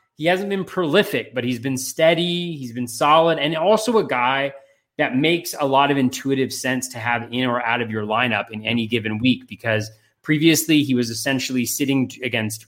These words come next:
uh, against lefties for Ryan Zimmerman.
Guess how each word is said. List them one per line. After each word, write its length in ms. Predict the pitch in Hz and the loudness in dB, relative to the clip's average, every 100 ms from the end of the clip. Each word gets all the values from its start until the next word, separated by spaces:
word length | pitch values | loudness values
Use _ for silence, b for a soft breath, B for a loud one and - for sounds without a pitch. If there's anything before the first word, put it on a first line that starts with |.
| 117 | -2
uh, 120 | 143 135 | 0 0
against 440 | 110 110 110 - | 0 0 -2 0
lefties 680 | 131 180 180 202 185 180 - | 2 2 0 -2 -2 -2 -4
for 240 | 127 110 | -4 -2
Ryan 320 | 107 110 110 | -2 0 0
Zimmerman. 720 | 107 175 185 185 180 180 175 | -2 0 2 4 4 2 0